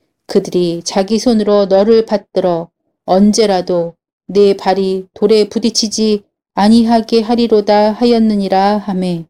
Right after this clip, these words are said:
예수님께서 응답하여 그에게 이르시되, "너는 주 네 하나님을 시험하지 말라." 하였느니라 하시더라. 마귀가 모든 시험을 마치고 한동안 그분을 떠나니라.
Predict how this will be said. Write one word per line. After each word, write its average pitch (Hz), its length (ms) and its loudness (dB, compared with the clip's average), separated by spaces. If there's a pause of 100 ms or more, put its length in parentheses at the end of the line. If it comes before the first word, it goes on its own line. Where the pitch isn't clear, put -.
(680)
예수님께서 208 720 0
응답하여 208 680 0
그에게 214 460 0
이르시되, 185 720 -4 (600)
"너는 185 420 -2
주 196 340 -2
네 208 180 2
하나님을 208 540 0
시험하지 220 600 0
말라." 190 560 -2 (300)
하였느니라 208 800 0
하시더라. 180 720 -4 (1400)
마귀가 196 540 0
모든 220 400 2
시험을 220 500 0
마치고 190 680 -2 (320)
한동안 208 680 2
그분을 208 640 0
떠나니라. 220 760 0